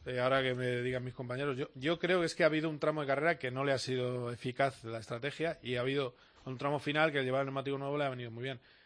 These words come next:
Ha tenido el, tal y como iba la carrera, tenía que parar una vez más. Yo creo que ha sido una buena decisión. Lo que no estoy de acuerdo es con la primera parada, porque, eh, ha tardado mucho tiempo, le ha hecho perder, eh, dos puestos y, y a lo mejor hubiera acabado más arriba con otra parada,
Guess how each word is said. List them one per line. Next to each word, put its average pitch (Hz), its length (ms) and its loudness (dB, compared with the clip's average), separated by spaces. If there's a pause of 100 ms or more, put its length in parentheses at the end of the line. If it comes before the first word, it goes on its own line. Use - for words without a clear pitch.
(140)
Ha 143 100 6
tenido 170 360 6
el, 143 400 -2
tal 156 160 10
y 151 60 4
como 151 160 6
iba 190 100 10
la 185 80 10
carrera, 175 220 6
tenía 151 180 0
que 147 80 4
parar 139 180 2
una 131 120 -2
vez 117 120 -4
más. 120 140 -6
Yo 120 100 -6
creo 131 140 -2
que 131 80 -4
ha 123 60 -6
sido 127 180 -6
una 120 200 -8
buena 120 180 -4
decisión. 156 440 0 (420)
Lo 135 180 4
que 135 80 4
no 143 60 2
estoy 139 120 0
de 151 60 10
acuerdo 143 160 4
es 147 80 0
con 151 80 0
la 131 60 0
primera 127 200 -4
parada, 120 320 -2 (160)
porque, 117 440 -6 (100)
eh, 110 500 -10 (320)
ha 123 160 0
tardado 131 280 2
mucho 135 200 -4
tiempo, 170 400 0 (300)
le 127 80 2
ha 135 40 4
hecho 127 160 -2
perder, 127 380 0 (360)
eh, 120 140 -2
dos 131 200 2
puestos 156 600 0
y, 107 680 -10
y 120 60 -4
a 120 60 -2
lo 120 60 -4
mejor 131 220 0
hubiera 147 180 6
acabado 139 220 4
más 135 160 -4
arriba 139 320 4
con 127 140 -4
otra 127 180 -6
parada, 135 380 0